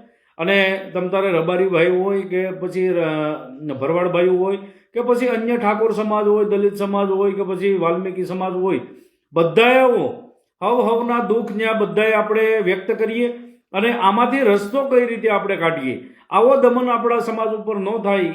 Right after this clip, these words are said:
એનો આપણે એક રસ્તો કાઢશું. તો બધાએ મોટા, અ, સોરી, મોટા ખોટવડાની બાજુમાં પાંચ કિલોમીટર ઉગલવાણ ગામ છે, ત્યાં આપણે બધાને મળવાનું છે. અને આખા દેવી પૂજક સમાજને હું તો આહ્વાન કરું, સમાજના લોકો કેવા હોવા જોઈએ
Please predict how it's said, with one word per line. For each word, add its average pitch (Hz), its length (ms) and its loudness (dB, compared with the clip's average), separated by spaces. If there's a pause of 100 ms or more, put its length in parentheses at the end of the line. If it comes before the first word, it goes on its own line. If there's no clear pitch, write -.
(120)
એનો 214 260 2
આપણે 208 360 2
એક 202 100 -2
રસ્તો 165 320 0
કાઢશું. 220 380 -4 (420)
તો 220 100 0
બધાએ 196 600 4 (460)
મોટા, 180 400 -2 (320)
અ, 175 580 0
સોરી, 196 280 2
મોટા 185 320 0
ખોટવડાની 220 500 0
બાજુમાં 202 800 -2 (100)
પાંચ 214 360 0
કિલોમીટર 214 480 0
ઉગલવાણ 208 540 2
ગામ 202 240 -2
છે, 214 160 0
ત્યાં 202 240 0
આપણે 196 200 -2
બધાને 190 320 -2
મળવાનું 196 460 0
છે. 233 140 4 (1200)
અને 214 240 2
આખા 233 440 2
દેવી 240 240 2
પૂજક 254 260 0
સમાજને 233 440 -2
હું 214 120 -2
તો 214 80 -2
આહ્વાન 156 360 -2
કરું, 123 140 -4
સમાજના 247 280 0
લોકો 240 360 2
કેવા 240 240 2
હોવા 180 260 4
જોઈએ 123 340 -6